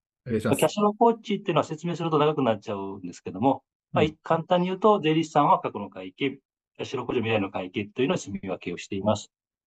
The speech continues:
Speaker 2: で、私自身が二千十三年にですね、キャッシュフローコーチ養成塾東京ゼロ期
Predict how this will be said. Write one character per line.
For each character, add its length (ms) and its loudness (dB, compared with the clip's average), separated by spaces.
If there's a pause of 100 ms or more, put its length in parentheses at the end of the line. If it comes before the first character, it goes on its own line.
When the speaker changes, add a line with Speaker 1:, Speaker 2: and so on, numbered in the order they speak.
(160)
Speaker 2:
で、 140 0
私 300 4
自 140 4
身 120 6
が 240 2 (420)
二 100 -6
千 200 2
十 220 -2
三 260 2
年 160 -2
に 80 -16
で 100 -20
す 100 -18
ね、 200 -12 (400)
キ 80 4
ャ 20 0
ッ 0 -
シ 120 0
ュ 20 6
フ 60 6
ロ 20 6
ー 40 0
コ 100 2
ー 40 4
チ 140 0
養 160 6
成 200 -2
塾 240 -8
東 200 6
京 180 2
ゼ 140 -6
ロ 140 2
期 200 -8